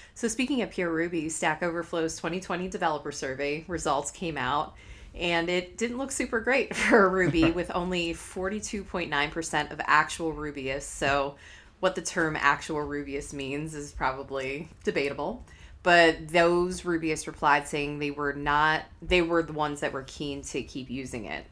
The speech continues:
Speaker 1: I was completely shocked by this number.
Speaker 2: Yeah, it just, it's a bit confusing because it kind of goes against, um, a lot of the stuff that, that I, that I see, but maybe I have some sort of bias because I tend to surround myself with positive, involved Rubyists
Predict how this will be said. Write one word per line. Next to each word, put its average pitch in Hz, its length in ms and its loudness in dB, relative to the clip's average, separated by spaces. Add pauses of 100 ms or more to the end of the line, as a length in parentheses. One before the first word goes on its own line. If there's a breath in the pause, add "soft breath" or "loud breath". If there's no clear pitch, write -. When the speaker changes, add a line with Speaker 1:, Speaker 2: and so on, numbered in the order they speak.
(120)
Speaker 1:
I 175 100 4
was 208 220 -2
completely 170 420 -6
shocked 127 340 -4
by 110 140 -6
this 78 240 -12
number. 113 460 -10 (880 loud breath)
Speaker 2:
Yeah, 170 320 6
it 147 140 -2
just, 196 280 0 (340)
it's 170 220 -2
a 175 60 4
bit 190 320 -4
confusing 160 720 0
because 120 400 0
it 123 160 -6
kind 143 340 2
of 123 220 -2
goes 120 380 2
against, 110 840 -2
um, 104 520 2 (840 loud breath)
a 127 80 0
lot 120 300 4
of 117 80 2
the 113 100 -2
stuff 110 580 0 (320)
that, 117 280 0
that 110 120 0
I, 113 180 6
that 113 160 4
I 110 100 6
see, 175 220 4
but 131 140 0
maybe 117 260 2
I 113 80 8
have 107 120 2
some 113 180 -2
sort 98 220 -2
of 92 120 -4
bias 107 360 4
because 101 300 -4
I 98 80 2
tend 98 220 -6
to 92 60 -4
surround 95 340 -4
myself 92 400 -4
with 95 140 -8
positive, 92 520 -6
involved 90 360 -6
Rubyists 98 800 -4